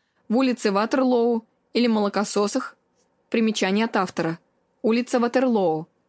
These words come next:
Британский телесериал о жизни учителей и учеников средней школы, в котором поднимаются остро социальные вопросы. "Молокососы". Британский телесериал о жизни подростков шестнадцати-восемнадцати лет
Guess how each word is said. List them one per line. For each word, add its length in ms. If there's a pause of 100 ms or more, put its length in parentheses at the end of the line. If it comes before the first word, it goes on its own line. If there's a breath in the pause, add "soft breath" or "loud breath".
Британский 640
телесериал 680
о 100
жизни 300
учителей 500
и 140
учеников 540
средней 340
школы, 400 (320)
в 80
котором 380
поднимаются 760
остро 300
социальные 560
вопросы. 580 (440)
"Молокососы". 800 (240)
Британский 560
телесериал 680
о 120
жизни 280
подростков 600
шестнадцати-восемнадцати 1120
лет 240